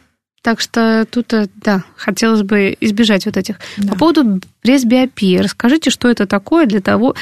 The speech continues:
Speaker 1: для людей, вот для нас, да, для
Speaker 2: Мгм.
Speaker 1: молодых, красивых, кто, кто с этим пока еще не столкнулся.
Speaker 2: Мгм.
Speaker 1: Синдром сухого глаза есть, присутствует, потому что постоянно у компьютера, с планшетом,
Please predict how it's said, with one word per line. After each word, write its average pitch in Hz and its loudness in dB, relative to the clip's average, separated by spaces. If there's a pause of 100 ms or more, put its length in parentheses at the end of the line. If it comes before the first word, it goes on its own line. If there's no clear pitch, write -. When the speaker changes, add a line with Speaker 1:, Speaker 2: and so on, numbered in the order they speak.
(200)
Speaker 1:
для 226 6
людей, 254 4
вот 277 4
для 226 4
нас, 202 2
да, 226 0
для 208 2
Speaker 2:
Мгм. 196 2
Speaker 1:
молодых, 202 2
красивых, 262 0
кто, - -6 (220)
кто - 2
с - 0
этим 277 2
пока 233 0
еще 214 0
не 262 4
столкнулся. 196 -2
Speaker 2:
Мгм. 269 -2 (440)
Speaker 1:
Синдром 277 6
сухого 233 2
глаза 208 2
есть, 208 2
присутствует, 254 0
потому 220 2
что 202 -6
постоянно 190 0
у 180 -2
компьютера, 262 2 (340)
с - -20
планшетом, 247 2